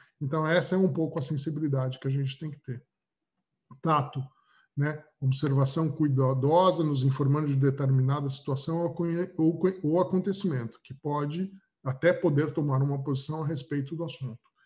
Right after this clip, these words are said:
Tato é muito ligado ao nosso conhecimento da doutrina, né? A maneira, então, se você tá atendendo, é claro que vo-, se você tá atendendo uma pessoa que tá, que teve, que tá passando um, uma, um momento de muita dificuldade por conta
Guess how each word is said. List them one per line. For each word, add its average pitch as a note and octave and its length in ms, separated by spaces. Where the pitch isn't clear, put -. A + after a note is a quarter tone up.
Tato F#3 460
é F3 40
muito G3 300
ligado F#3+ 640
ao G#3+ 160
nosso A3 280
conhecimento G#3 640
da G#3 100
doutrina, C#3+ 720
né? D3 240
A C#3 80
maneira, C#3+ 420
então, C#3 240
se C#3 140
você C#3 260
tá C#3+ 140
atendendo, C3 500
é B2+ 60
claro C3 280
que B2+ 260
vo-, C#3 240
se - 140
você C#3 180
tá E3 120
atendendo C#3 540
uma B2+ 140
pessoa C3+ 760
que C#3+ 100
tá, C3+ 280
que - 160
teve, C3+ 560
que C3 100
tá C3+ 180
passando C#3 400
um, C#3+ 320
uma, C3 640
um C#3+ 160
momento C#3+ 380
de B2+ 120
muita D3+ 280
dificuldade C3 720
por C3 180
conta C#3 580